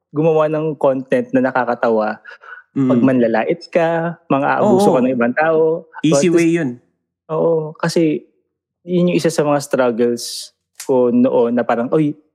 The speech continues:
Speaker 1: may masasagasaan ako o wag na yan kahit nakakatawa sa isip ko." Y-, yun, yun lang.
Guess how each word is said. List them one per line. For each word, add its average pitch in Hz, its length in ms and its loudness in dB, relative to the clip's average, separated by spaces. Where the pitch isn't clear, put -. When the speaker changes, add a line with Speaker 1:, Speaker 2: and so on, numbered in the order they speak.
Speaker 1:
may 120 180 0
masasagasaan 117 720 0
ako 120 140 2
o 131 180 0
wag 120 140 -2
na 113 100 0
yan 123 140 0
kahit 120 240 -2
nakakatawa 117 520 0
sa 135 100 -8
isip 123 320 -4
ko." - 260 -6
Y-, 156 220 -4
yun, 147 220 0
yun 127 160 4
lang. 101 160 -4